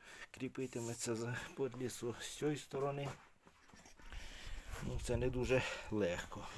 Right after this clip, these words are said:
Оце мої помощниці, болгарочки. І хочу даже порекомендувати отакий круг. Оце він є. Оце я все, оце діло зробив оцим круг.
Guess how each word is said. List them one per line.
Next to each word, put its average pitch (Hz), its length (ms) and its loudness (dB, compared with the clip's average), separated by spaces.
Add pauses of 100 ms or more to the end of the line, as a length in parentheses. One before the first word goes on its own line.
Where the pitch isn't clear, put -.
(120)
Оце - 280 -6
мої 107 320 0 (640)
помощниці, 143 840 0 (1080)
болгарочки. 123 1000 6 (600)
І 135 240 4 (420)
хочу 127 240 -2
даже 123 260 4
порекомендувати 120 1040 4 (480)
отакий 135 540 2
круг. 104 560 2 (920)
Оце 107 360 6
він 110 200 6
є. 165 220 8 (680)
Оце - 380 10
я 123 140 10
все, 120 360 10 (240)
оце 113 300 6
діло 135 400 10 (440)
зробив 110 560 4 (600)
оцим 165 360 2
круг. 156 380 6